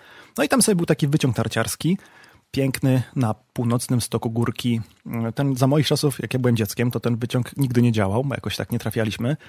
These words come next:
A teraz, y, już od paru lat, y, znowu nie działa. I okazało się, że ten wyciąg mógłby działać, ale jest problem z uzyskaniem kredytu na jakąś tam modernizację, y, tego wyciągu, ponieważ ten wyciąg jest zbyt nisko.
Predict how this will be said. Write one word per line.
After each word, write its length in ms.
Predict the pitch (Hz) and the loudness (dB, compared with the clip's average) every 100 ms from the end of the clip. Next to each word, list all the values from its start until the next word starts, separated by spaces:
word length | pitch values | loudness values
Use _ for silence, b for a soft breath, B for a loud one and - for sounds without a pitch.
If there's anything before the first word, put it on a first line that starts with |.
| B B B - | B B B -4
A 200 | 147 165 | -2 2
teraz, 420 | 208 214 185 - | 2 4 4 2
y, 180 | 147 139 - - | 0 -2 -4 -2
już 200 | 190 160 | 0 0
od 100 | - | 2
paru 200 | 135 117 | 4 4
lat, 320 | 117 - - - - | 2 -2 -12 -14 -10
y, 80 | |
znowu 260 | 127 165 117 | 2 4 6
nie 100 | 110 | 4
działa. 320 | 98 98 - - - - | 2 0 -2 -10 -12 -4
I 140 | 127 | -2
okazało 380 | 165 170 123 110 | 0 2 2 2
się, 160 | 127 | -2
że 160 | 120 139 | 0 -2
ten 240 | - 151 | 0 0
wyciąg 520 | 123 135 175 202 - - _ | 0 0 0 0 -2 -6 _
mógłby 560 | 160 254 190 139 113 107 - | 2 4 6 4 4 2 2
działać, 540 | 117 107 95 165 - - | -2 0 2 2 0 -2
ale 140 | 123 | 0
jest 140 | 147 | -2
problem 340 | - 170 185 180 | -2 0 0 0
z 40 | |
uzyskaniem 400 | 165 165 180 196 | -2 -2 0 0
kredytu 480 | - 196 190 220 165 | 0 2 4 4 4
na 100 | 123 | 2
jakąś 220 | 101 107 | 2 0
tam 120 | 113 | 0
modernizację, 680 | 110 104 110 110 107 - 104 - b b b - 110 | 2 2 2 2 2 0 -4 -6 b b b -4 -2
y, 40 | |
tego 200 | 117 110 | 0 0
wyciągu, 480 | 104 101 101 120 170 b b b | 0 0 0 2 0 b b b
ponieważ 380 | - 147 185 - - _ _ - - | -6 0 0 0 -8 _ _ -14 -10
ten 160 | - 120 | -4 -2
wyciąg 260 | 135 180 175 | 0 0 0
jest 120 | 160 | -2
zbyt 280 | 156 175 196 | -2 0 2
nisko. 420 | 202 - - | 2 0 -6